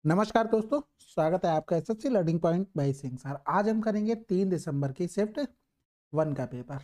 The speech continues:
ठीक है। Almost हम लोग एंडिंग की तरफ हैं। चलिए फिर स्टार्ट करते हैं, इसको भी फिनिश करते हैं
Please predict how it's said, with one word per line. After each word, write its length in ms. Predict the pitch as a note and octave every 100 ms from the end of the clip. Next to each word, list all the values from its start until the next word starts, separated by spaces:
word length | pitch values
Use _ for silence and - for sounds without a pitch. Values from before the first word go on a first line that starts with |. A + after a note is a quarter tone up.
| -
ठीक 160 | B3 -
है। 320 | - - D3+
Almost 400 | E3 F3+ F#3 -
हम 100 | D3+
लोग 200 | D3+ D#3
एंडिंग 300 | C#3+ D3 F3+
की 100 | G3
तरफ 260 | F#3+ F#3+ G3+
हैं। 120 | B3 - - - _
चलिए 200 | G3+ A#3+
फिर 160 | A3 G#3
स्टार्ट 280 | G3+ E3 F3
करते 260 | F3+ E3+ F3+
हैं, 80 |
इसको 220 | E3 - D3
भी 120 | D#3
फिनिश 340 | - D3+ E3
करते 280 | - D#3+ E3
हैं 100 | F#3